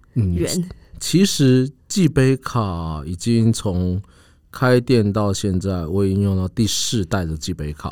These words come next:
Speaker 2: 了。
Speaker 1: 对。
Speaker 2: 总共卖出了，哦，两千多张了吧？
Speaker 1: 不止哦，现在，
Speaker 2: 应该
Speaker 1: 光是现在这一代都已经卖到了两千多了。
Speaker 2: 两千，对，
Speaker 1: 还有前一代的。
Speaker 2: 两千多，还有前一代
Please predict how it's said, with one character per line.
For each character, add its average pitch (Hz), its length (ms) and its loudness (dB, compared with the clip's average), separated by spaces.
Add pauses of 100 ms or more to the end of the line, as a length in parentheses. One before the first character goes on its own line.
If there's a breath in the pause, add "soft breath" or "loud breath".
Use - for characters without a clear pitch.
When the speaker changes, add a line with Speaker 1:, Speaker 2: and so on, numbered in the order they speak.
Speaker 2:
了。 - 180 -18
Speaker 1:
对。 214 160 -2 (500 loud breath)
Speaker 2:
总 110 200 0
共 156 160 4
卖 165 240 6
出 139 260 4
了， 117 400 4 (420)
哦， 117 160 -4 (520 soft breath)
两 95 120 -4
千 107 220 0
多 104 160 0
张 95 220 -2
了 87 80 -2
吧？ - 260 -10
Speaker 1:
不 311 140 -4
止 185 340 -4
哦， 180 240 -2
现 311 220 0
在， 269 220 2
Speaker 2:
应 220 100 2
该 240 60 0
Speaker 1:
光 262 140 0
是 311 140 -2
现 269 240 -4
在 247 140 -2
这 220 220 -2
一 185 100 0
代 185 240 -4
都 185 160 -4
已 - 20 -4
经 185 100 -6
卖 165 160 -4
到 160 180 -6
了 143 40 -8
两 147 220 -10
千 147 240 -8
多 143 180 -8
了。 120 80 -4
Speaker 2:
两 104 240 0
千， 117 400 0
对， 98 300 -2
Speaker 1:
还 95 140 -2
有 202 80 2
前 170 280 0
一 160 220 0
代 180 160 -4
的。 - 0 -
Speaker 2:
两 - 20 -6
千 - 20 -6
多， - 0 -
还 104 80 -4
有 101 120 -2
前 92 200 -6
一 80 120 -4
代 85 180 -6